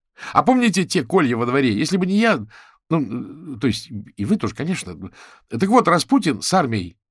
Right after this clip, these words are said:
могли вылезти гораздо раньше. И что бы тогда было?" "Распутин?"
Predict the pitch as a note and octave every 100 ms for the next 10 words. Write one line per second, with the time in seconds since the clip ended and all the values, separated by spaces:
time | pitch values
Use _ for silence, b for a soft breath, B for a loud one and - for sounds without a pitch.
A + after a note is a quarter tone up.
0 | _ B2 A#2+ D3 A3 A3+ - G2+ C3+ F#3+
1 | A#2 C#3 D3 C#3 B B B B - E3
2 | - A#3 F3 A#2 G#2 C3 F#3+ G#3+ _ _
3 | _ _ _ _ _ _ _ _ F#2 F2
4 | - - C3 - A3